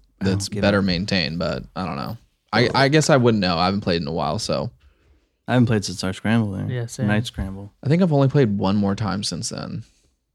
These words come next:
Speaker 3: I'll go back to Costa.
Speaker 2: Yeah.
Speaker 3: Just to, like,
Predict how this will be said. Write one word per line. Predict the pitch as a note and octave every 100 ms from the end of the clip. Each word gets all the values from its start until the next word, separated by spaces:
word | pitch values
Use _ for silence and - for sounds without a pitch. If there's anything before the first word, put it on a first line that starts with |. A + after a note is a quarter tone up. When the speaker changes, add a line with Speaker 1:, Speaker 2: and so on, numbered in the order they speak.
| _ _ C#3
Speaker 3:
I'll | F#3
go | C4+
back | D3+ C3 E3+ C3+ C#3+ - _ _ _
to | A#2
Costa. | B2 A2+ - A#2 A#2+ D3 - - -
Speaker 2:
Yeah. | G#2 D#3 C3 C#3
Speaker 3:
Just | C3 C#3+ B2+ -
to, |
like, | A#2+ A2+ A#2+ -